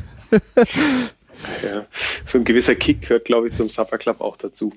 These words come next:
Speaker 1: Ja,
Speaker 2: Also,
Speaker 1: das war
Speaker 2: kann mich an
Speaker 1: unbewusst.
Speaker 2: keinen erinnern, wo ich mal nicht so einen Moment hatte und
Speaker 1: Ja.
Speaker 2: mir dachte, so, "Oh, oh."
Speaker 1: Oh, oh, ja. <laughs>
Speaker 2: <laughs>
Speaker 1: Jetzt bloß nicht verkacken, ja.
Speaker 2: Ja, genau.
Speaker 1: All eyes on
Speaker 2: Ruhe
Speaker 1: us,
Speaker 2: aus,
Speaker 1: ja.
Speaker 2: Ruhe ausstrahlen und
Speaker 1: Ja.
Speaker 2: Sicherheit. <laughs>
Speaker 1: Genau,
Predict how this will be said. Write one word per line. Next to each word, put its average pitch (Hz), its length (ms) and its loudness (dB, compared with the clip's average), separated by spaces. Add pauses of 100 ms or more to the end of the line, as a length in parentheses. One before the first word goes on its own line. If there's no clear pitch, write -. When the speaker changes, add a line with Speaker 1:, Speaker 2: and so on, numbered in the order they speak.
(200)
Speaker 1:
Ja, 117 300 6
Speaker 2:
Also, 110 380 -2 (240)
Speaker 1:
das 139 220 -8
war 156 100 4
Speaker 2:
kann 120 120 4
mich 117 80 6
an 117 60 6
Speaker 1:
unbewusst. 113 220 4
Speaker 2:
keinen 123 100 6
erinnern, 123 420 4
wo 113 360 2
ich 110 120 -8
mal 110 140 -2
nicht 131 200 0
so 127 100 2
einen 113 80 2
Moment 107 360 0
hatte 120 220 -6
und 107 80 -4
Speaker 1:
Ja. 107 80 0
Speaker 2:
mir 104 60 -4
dachte, 104 260 -6
so, 107 300 -2
"Oh, 120 280 2 (500)
oh." 147 60 2 (140)
Speaker 1:
Oh, 131 40 6
oh, 120 200 6
ja. 110 180 4 (560)
<laughs> - 0 -
Speaker 2:
<laughs> - 1500 -4
Speaker 1:
Jetzt 147 200 2
bloß 185 300 4
nicht 180 140 -2
verkacken, 110 480 0
ja. 113 140 0 (360)
Speaker 2:
Ja, 170 240 6
genau. 107 280 -2 (640)
Speaker 1:
All 113 220 2
eyes 110 240 0
on 127 120 -2
Speaker 2:
Ruhe 147 200 6
Speaker 1:
us, 120 60 6
Speaker 2:
aus, 107 340 4
Speaker 1:
ja. 127 40 0
Speaker 2:
Ruhe 135 200 6
ausstrahlen 95 540 -4
und 98 100 -10
Speaker 1:
Ja. 113 160 4
Speaker 2:
Sicherheit. - 260 -2 (500)
<laughs> 165 160 4
Speaker 1:
Genau, 135 220 6